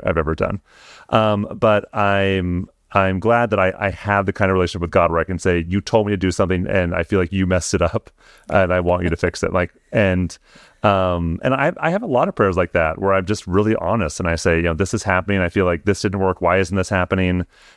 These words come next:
And, uh, but then also trusting that, that God is there.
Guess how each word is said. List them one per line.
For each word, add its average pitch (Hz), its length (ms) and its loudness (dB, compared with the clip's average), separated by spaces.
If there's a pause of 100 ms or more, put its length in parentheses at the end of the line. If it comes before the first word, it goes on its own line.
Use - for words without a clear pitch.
(120)
And, 85 760 0 (160)
uh, 85 300 2
but 98 160 -4
then 101 140 2
also 90 440 -2
trusting 87 600 0
that, 78 420 -2 (140)
that 85 320 0 (380)
God 80 260 2
is 76 100 -6
there. - 260 -4